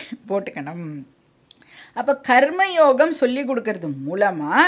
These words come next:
கிருஷ்ணர் இங்க என்ன பண்றார்? எல்லாருக்கும் வேதாந்தத்தை ஈஸியா ஆக்குறார். எல்லாருக்கும்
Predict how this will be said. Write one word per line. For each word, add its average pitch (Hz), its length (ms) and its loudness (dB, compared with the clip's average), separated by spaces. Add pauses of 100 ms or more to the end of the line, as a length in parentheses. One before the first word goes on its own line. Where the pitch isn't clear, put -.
(280)
கிருஷ்ணர் 277 380 -4
இங்க 185 160 -8
என்ன 190 160 -8
பண்றார்? 190 520 -6 (540)
எல்லாருக்கும் 285 1080 -6 (140)
வேதாந்தத்தை 247 960 -4 (500)
ஈஸியா 240 480 -6 (160)
ஆக்குறார். 147 800 -18 (1000)
எல்லாருக்கும் 269 840 -2